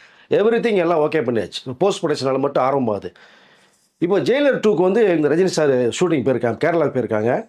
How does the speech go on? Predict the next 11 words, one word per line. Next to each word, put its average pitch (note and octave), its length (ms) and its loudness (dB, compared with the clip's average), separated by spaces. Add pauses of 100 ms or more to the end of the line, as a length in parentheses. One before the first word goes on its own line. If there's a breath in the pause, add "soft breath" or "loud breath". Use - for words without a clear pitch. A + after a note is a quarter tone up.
(180)
அட்டப்பாடின்ற B2 440 -2
ஒரு G#2 140 0
லொகேஷன் G#2+ 280 -4
இருக்கு. F2+ 200 -10
அது C3+ 180 0
முடிச்சுட்டு G3 380 0
வந்தோன்னே F3+ 340 2
டப்பிங் E3+ 280 0
வேலை D3+ 120 2
ஆரம்பிக்க A2 440 -2
போறாரு. E2+ 160 -10